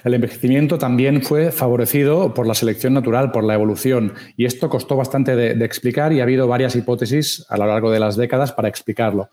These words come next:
Vamos a explicar aquí, si te parece, una de las más famosas,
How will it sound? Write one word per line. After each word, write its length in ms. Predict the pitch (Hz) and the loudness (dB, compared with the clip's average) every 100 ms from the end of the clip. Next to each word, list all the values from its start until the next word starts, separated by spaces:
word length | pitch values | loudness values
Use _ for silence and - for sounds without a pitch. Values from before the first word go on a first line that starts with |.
| - - - | -20 -20 -6
Vamos 240 | 127 139 | -2 0
a 40 | 147 | 0
explicar 280 | 147 147 135 | -2 -2 -4
aquí, 180 | - | -4
si 120 | 131 131 | -2 -2
te 100 | 135 | -2
parece, 340 | 135 139 156 | -2 0 0
una 200 | 135 131 | 2 2
de 60 | 127 | 2
las 160 | 113 | 0
más 160 | 117 113 | 0 0
famosas, 520 | 120 135 131 156 - | 0 0 0 -2 -4